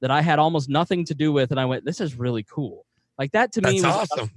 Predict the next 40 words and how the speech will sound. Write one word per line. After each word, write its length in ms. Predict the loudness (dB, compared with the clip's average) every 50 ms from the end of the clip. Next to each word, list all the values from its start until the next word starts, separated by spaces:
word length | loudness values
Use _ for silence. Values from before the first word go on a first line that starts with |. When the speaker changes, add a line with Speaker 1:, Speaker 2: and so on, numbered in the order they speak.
| -10 -6
Speaker 2:
dude. 240 | -4 -4 -4 -2 0
Speaker 1:
Yeah, 80 | 2 2
that 120 | 2 2 0
was, 100 | 0 2
like, 160 | 2 2 2
Speaker 2:
Yeah. 60 | 2 0
Speaker 1:
another 260 | -2 -6 -6 -8 -6 -2
milestone. 500 | 0 2 2 0 0 0 -2 -2 0 0
Like, 200 | -4 -4 -6 _ _ _ _ _ _ _ _ -2
it 140 | -2 -2 0
was 140 | 0 0 0
another 260 | 0 0 2 2 2
Speaker 2:
That's, 100 | 2 2
Speaker 1:
milestone 280 | 2 2 0 -2 -6 -6
where 80 | -4 -2
you 40 | 2
go, 40 | 4
Speaker 2:
that's 200 | 4 4 4 2
Speaker 1:
"Wow, 120 | 0 0 -2 -2 -10
I 60 | -12 -14 _ -4
built 180 | -2 -2 0 0
a 60 | -4 -6
platform 560 | -2 0 0 0 0 0 -2 -4 -2 -2 -2
that 140 | -4 -6 -6
people 280 | -8 -8 -6 -4 -4
are 60 | -2
using 380 | -2 -2 -4 -2 -2 -4 -4 -4
to 80 | -6 -8
build 300 | -6 -4 -4 -4 -6 -10
cool 240 | _ -14 -14 -14 -10 -8
Speaker 2:
Well, 140 | -6 -6 -4
Speaker 1:
stuff." 120 | -4 -4 -4
Speaker 2:
I 20 | -2
mean, 180 | -2 -2 0 0
like, 200 | 0 0 0 0
here's 340 | 0 0 0 0 -2 -4 -2
the 60 | -2
thing, 140 | -2 -2 -2
Chris, 380 | -2 0 2 2 2 0 -2 -4 -4
is 420 | -2 0 2 2 2 0 0 -2